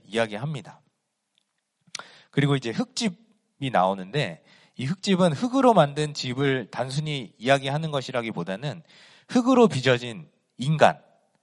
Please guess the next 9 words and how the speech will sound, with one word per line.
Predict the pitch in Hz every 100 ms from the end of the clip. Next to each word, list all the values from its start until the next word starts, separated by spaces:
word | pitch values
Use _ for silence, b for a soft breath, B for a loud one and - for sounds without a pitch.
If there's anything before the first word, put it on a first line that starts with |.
| _ _ _ _ _
그 | -
인간의 | 175 143 151 170 165 123
연약함을 | 110 147 - 151 131 139 135 85
나타내는 | 95 - 131 110 101 113 85 -
표현인 | 175 170 143
것이죠. | 90 - - - _ _ _ _ _ _ _
티끌로 | 214 - 214 202 185
털을 | 180 202 202
삼고도 | 190 180 - 143 147 240 -